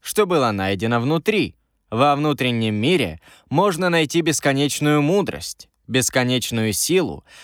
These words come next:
бесконечный запас всего необходимого, ожидающие, когда их раскроют, разовьют и проявят.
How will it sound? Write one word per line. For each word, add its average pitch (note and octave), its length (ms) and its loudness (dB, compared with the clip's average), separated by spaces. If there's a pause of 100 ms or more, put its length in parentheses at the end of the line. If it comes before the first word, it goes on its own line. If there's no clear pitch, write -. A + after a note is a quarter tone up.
бесконечный F3 800 0
запас C#3 440 2
всего C#3+ 380 0
необходимого, B2 1000 0 (380)
ожидающие, A#2+ 1120 0 (240)
когда C#3 420 2
их B2+ 140 -2
раскроют, B2 840 0 (260)
разовьют C3+ 920 0 (280)
и C#3 120 0
проявят. C#3+ 800 0